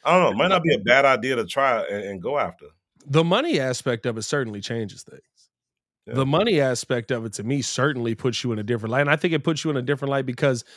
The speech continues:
Speaker 2: now you're less worried about how much you're paying, right? Like, if you get Justin Fields on a Daniel Jones type deal now, I can still build my team.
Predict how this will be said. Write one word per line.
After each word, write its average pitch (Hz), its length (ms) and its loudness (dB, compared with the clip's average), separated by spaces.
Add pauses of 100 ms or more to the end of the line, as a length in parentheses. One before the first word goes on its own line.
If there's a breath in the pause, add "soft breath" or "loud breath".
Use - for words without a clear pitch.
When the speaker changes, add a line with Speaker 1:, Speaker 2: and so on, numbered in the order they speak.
(220 soft breath)
Speaker 2:
now 127 100 2
you're 156 160 4
less 139 300 2
worried 135 260 0
about 131 240 2
how 131 140 2
much 139 260 0
you're 127 160 0
paying, 135 480 -2 (240 soft breath)
right? 202 100 4
Like, 202 120 4
if 160 100 0
you 208 100 2
get 240 160 2
Justin 143 360 0
Fields 131 340 0
on 127 140 0
a 117 80 0
Daniel 117 400 -2
Jones 113 340 -2
type 110 240 -4
deal 104 220 -4
now, 87 260 -14 (1600)
I 131 120 4
can 131 100 -2
still 120 260 0
build 107 220 -4
my 92 120 -12
team. - 260 -12